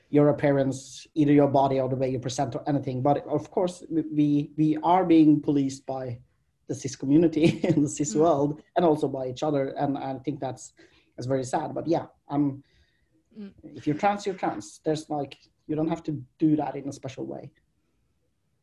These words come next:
Speaker 2: Definitely. So, so I think everyone always have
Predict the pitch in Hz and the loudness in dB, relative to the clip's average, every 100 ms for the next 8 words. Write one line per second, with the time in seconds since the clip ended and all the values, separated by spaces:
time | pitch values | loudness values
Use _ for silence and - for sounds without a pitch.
0 | _ 202 202 226 214 - 214 220 _ _ | _ -12 -12 -14 -16 -14 -16 -16 _ _
1 | _ _ _ _ _ _ - 220 220 226 | _ _ _ _ _ _ -6 -4 -2 -2
2 | 208 196 190 - _ - 202 208 202 202 | -2 -2 -6 -14 _ -14 -12 -10 -10 -10
3 | 214 - _ - 202 196 226 202 190 - | -14 -20 _ -6 -4 -2 -4 -4 -6 -4
4 | 202 202 - 185 185 | -4 -4 -6 -8 -8